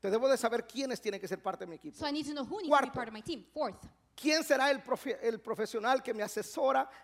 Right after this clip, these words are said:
Speaker 1: para ser efectivo?
Speaker 2: Who will be the professional that advise me
Speaker 1: No
Speaker 2: to be
Speaker 1: puede
Speaker 2: effective?
Speaker 1: buscar cualquier asesor.
Speaker 2: You cannot just look for anyone.
Speaker 1: Las grandes empresas invierten mucho dinero en contratar a los mejores
Speaker 2: The
Speaker 1: asesores.
Speaker 2: great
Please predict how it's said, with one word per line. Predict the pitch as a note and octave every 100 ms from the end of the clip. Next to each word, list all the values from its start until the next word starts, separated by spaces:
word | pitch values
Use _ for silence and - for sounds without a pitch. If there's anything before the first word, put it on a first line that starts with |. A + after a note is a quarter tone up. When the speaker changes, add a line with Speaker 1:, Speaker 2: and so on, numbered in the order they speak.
| _
Speaker 1:
para | A3 G3
ser | A#3+
efectivo? | A3+ G#3 - A#3 C#3+ - _ _
Speaker 2:
Who | D#4+
will | G4
be | F#4
the | E4+
professional | D4 D4 D4 D4+ C#4+
that | C4 A#3+
advise | A3+ B3+ C#4+
me | C4
Speaker 1:
No | A#3
Speaker 2:
to | C#4+
be |
Speaker 1:
puede | D#4+
Speaker 2:
effective? | D4+ C#4+ - G#3+
Speaker 1:
buscar | D4
cualquier | A#3 - G#3+
asesor. | - - E3 - _ -
Speaker 2:
You | E4
cannot | G#4 E4+
just | C#4+
look | E4
for | D#4 -
anyone. | D#4 E4 C#4 F#3+
Speaker 1:
Las | G#3+
grandes | A3+ D4+ C#4+
empresas | B3+ A3 C#4 C#4 D#4+
invierten | C4 G#3+ B3 A#3+
mucho | A3 D4+ D#4+
dinero | A3+ A3+ C4+
en | A3+
contratar | G#3 G3 A3 A3+
a |
los | G3+
mejores | F#3 F3 A#3 A3
Speaker 2:
The | -
Speaker 1:
asesores. | C4+
Speaker 2:
great | C#4 D#4+ C4+